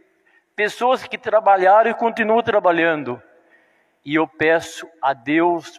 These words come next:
para o prefeito Geraldinho, muita saúde, que continue nessa luta.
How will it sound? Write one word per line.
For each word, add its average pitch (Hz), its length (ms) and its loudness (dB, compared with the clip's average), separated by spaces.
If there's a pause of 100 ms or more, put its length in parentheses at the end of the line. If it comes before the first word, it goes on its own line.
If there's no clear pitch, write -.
(100)
para 139 160 0
o - 20 -20
prefeito 196 540 -6
Geraldinho, 147 560 -2
muita 151 200 -10
saúde, 143 460 -8
que - 140 -16
continue 196 560 -8 (640)
nessa 143 260 -4
luta. 123 400 -12